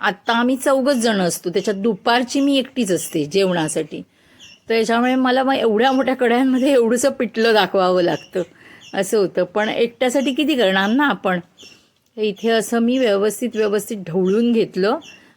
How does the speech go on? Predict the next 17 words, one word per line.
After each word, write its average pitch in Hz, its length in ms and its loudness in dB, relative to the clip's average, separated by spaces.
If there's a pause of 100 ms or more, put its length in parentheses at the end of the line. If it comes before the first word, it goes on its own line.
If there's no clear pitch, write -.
असं 196 300 -2
आणि 196 420 -2
त्यानंतर 196 640 -2 (420)
झाकण 202 520 -2
मारून 226 360 2
ठेवलं. 196 400 0 (540)
जवळजवळ 202 460 0
मी 214 140 0
सांगते 214 260 -2
दहा 202 320 -2
मिनटं 226 300 0
झाकण 214 420 -4
मारलं. 202 380 0
जसंही 196 420 0
पिठलं 240 340 -2
आपलं 202 300 0
शिजलं 220 520 -2